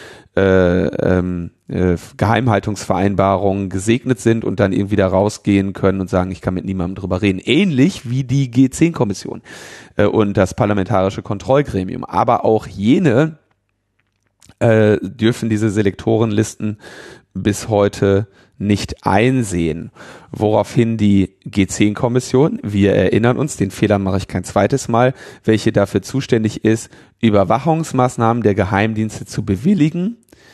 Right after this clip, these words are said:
wenn diese eventuell auch Deutsche betroffen kö-, betreffen könnten. Ähm, die, äh, der Name geht auf den Grundgesetz Artikel zehn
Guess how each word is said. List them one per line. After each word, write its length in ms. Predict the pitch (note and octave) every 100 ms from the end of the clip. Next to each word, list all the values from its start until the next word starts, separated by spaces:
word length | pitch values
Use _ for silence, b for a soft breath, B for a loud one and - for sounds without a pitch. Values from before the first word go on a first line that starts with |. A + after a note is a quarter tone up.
| b b
wenn 340 | - A2+ A2+
diese 320 | A2 B2+ C3+ G#2+
eventuell 640 | G#2+ A2+ B2 C#3 A2 A#2+ -
auch 260 | G#2 A2
Deutsche 420 | - G#2 A2 -
betroffen 540 | G2+ G2 - G2 - F#2+
kö-, 240 | - E2+ -
betreffen 440 | G2 - F#2+ G2+
könnten. 440 | - F#2+ - - - B B B B B B B
Ähm, 480 | - G2+ G2+ G#2 A#3 - _ _ _
die, 220 | F#2 G#2+
äh, 400 | G2+ D#2 F#2+ F#2+
der 140 | F#2+ G2+
Name 320 | A2+ C#3+ D3
geht 260 | C#3 F#3 -
auf 160 | G2+
den 260 | - F#2+ F#2
Grundgesetz 460 | - G2+ G2+ F#2
Artikel 340 | D2+ - A#2 -
zehn 460 | - F3+ F3+ F3+